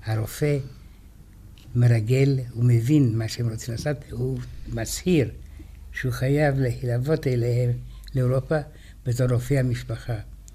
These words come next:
וזה כמובן כללה איומה, הוא יעשה את זה. ולמעשה, האב, הילדה, אדם חולני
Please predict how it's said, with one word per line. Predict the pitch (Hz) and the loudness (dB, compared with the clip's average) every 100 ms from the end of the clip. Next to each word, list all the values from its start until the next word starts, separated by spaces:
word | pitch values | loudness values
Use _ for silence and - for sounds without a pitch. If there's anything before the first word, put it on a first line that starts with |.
| - - | -18 -4
וזה | 139 | -2
כמובן | 147 135 139 | 0 0 2
כללה | 135 135 127 135 131 | 0 0 0 0 0
איומה, | 123 131 147 135 120 - - - | 0 2 2 2 -2 -10 -20 -12
הוא | - 120 | -2 0
יעשה | 117 117 123 110 | 0 -2 -4 -4
את | 107 | -4
זה. | 110 113 - - - - - - - - - - - - - - - - - - - - - - - - - | -6 -6 -10 -16 -18 -18 -20 -20 -20 -20 -20 -18 -18 -18 -18 -18 -16 -16 -18 -18 -18 -20 -18 -18 -20 -20 -6
ולמעשה, | 123 127 123 117 117 - 151 151 123 | -2 0 0 0 -2 2 4 4 0
האב, | - 104 107 139 143 - | -6 -8 -2 0 0 -2
הילדה, | 123 104 107 117 147 139 117 - - - | -4 -2 -4 0 0 0 -4 -14 -10 -2
אדם | 120 135 | 2 2
חולני | 135 131 120 123 135 120 | 0 -2 2 2 2 0